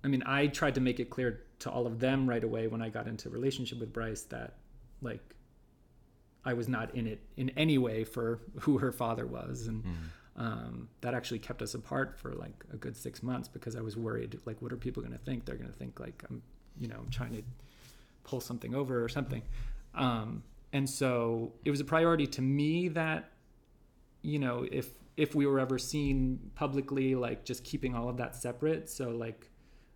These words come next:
Speaker 1: even now we don't do the red carpet together. Um, like, if I go to her event, I will skip the red carpet and she'll do the red carpet. If she comes to an event of mine, she'll skip the red carpet.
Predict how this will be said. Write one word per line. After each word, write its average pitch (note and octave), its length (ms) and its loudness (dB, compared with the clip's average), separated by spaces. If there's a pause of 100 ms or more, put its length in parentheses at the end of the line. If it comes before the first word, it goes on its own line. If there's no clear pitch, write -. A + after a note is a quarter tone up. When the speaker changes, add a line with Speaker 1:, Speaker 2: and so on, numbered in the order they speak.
(540)
Speaker 1:
even C#3 280 2
now A#2+ 220 0
we B2+ 120 2
don't A#2+ 260 -2 (120)
do C3 120 2
the B2 100 0
red A#2 180 2
carpet B2 340 -4
together. A#2+ 680 0 (460)
Um, A#2 580 -4 (1040)
like, B2 280 -2
if C3 120 -4
I B2 120 2
go B2 160 2
to A#2+ 100 2
her C#3 260 2
event, B2+ 580 0 (120)
I B2 200 0
will A#2+ 200 0
skip - 260 -4
the B2+ 80 -2
red A#2 140 0
carpet B2 440 -2
and A#2 120 -4
she'll B2+ 120 -2
do B2 100 -2
the A#2+ 80 0
red A2+ 140 -2
carpet. A#2 320 -2
If A2+ 100 -4
she B2+ 120 -6
comes B2 260 -4
to A#2+ 360 -4
an A#2+ 120 -4
event A#2+ 260 -2
of A2 100 -4
mine, B2+ 380 0
she'll - 200 -6
skip - 200 -6
the C3 100 -4
red B2 180 -2
carpet. B2 600 -4